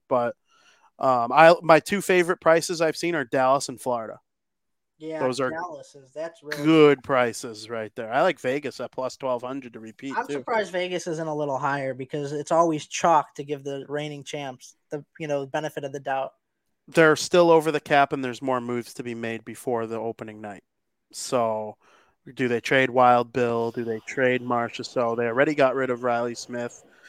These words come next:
Speaker 1: Um, I don't know what's gonna happen, but Vegas still, there's still more moves to be made. The N H L hot stove will kick back into gear on September first when August is over. Um,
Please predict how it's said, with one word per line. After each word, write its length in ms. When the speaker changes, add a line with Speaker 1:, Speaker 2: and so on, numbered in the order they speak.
Speaker 1:
Um, 540
I 120
don't 100
know 100
what's 160
gonna 160
happen, 300
but 180
Vegas 360
still, 180
there's 200
still 200
more 240
moves 360
to 80
be 120
made. 380
The 120
N 80
H 200
L 160
hot 240
stove 300
will 180
kick 300
back 240
into 220
gear 460
on 260
September 520
first 400
when 100
August 460
is 140
over. 360
Um, 760